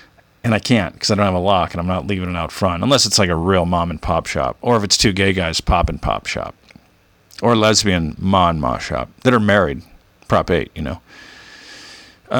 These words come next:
and I gotta get some lights so I can go at night, 'cause I'm gonna need that. 'Cause I wanna go down to U C L A. I don't live far from U C L A. It's downhill, though, and I wanna get down there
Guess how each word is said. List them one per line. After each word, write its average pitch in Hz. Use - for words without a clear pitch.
and 123
I 123
gotta 120
get 117
some 110
lights 87
so 107
I -
can 95
go 92
at -
night, 76
'cause -
I'm 101
gonna 92
need 87
that. 64
'Cause -
I 143
wanna 151
go 143
down 135
to 120
U 113
C 107
L 87
A. 82
I 110
don't 127
live 113
far 98
from 95
U 80
C -
L 71
A. 71
It's -
downhill, 80
though, 67
and 69
I 73
wanna 71
get -
down 76
there 71